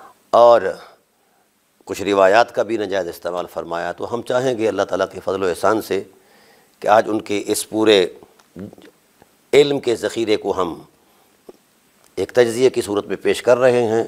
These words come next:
और उसको उधेड़ रहे हैं। आला हज़रत रहमतुल्लाह ताला अलैह ने जो आयात पेश की हैं,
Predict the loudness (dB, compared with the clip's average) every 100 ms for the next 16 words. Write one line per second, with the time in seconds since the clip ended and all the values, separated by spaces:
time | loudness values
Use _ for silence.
0 | -2 -2 -2 -4 -8 -4 2 4 4 2
1 | 0 -4 -8 -10 _ _ _ _ _ _
2 | _ _ _ _ _ _ _ -20 _ -2
3 | 2 2 2 -2 -2 -2 -2 0 2 4
4 | 6 6 6 4 2 -4 -10 _ _ _
5 | _ _ _ _ _ _ _ _ _ _
6 | -10 -2 2 2 -2 -10 -20 -20 -10 2
7 | 4 6 4 0 -8 -10 -10 -12 -10 -12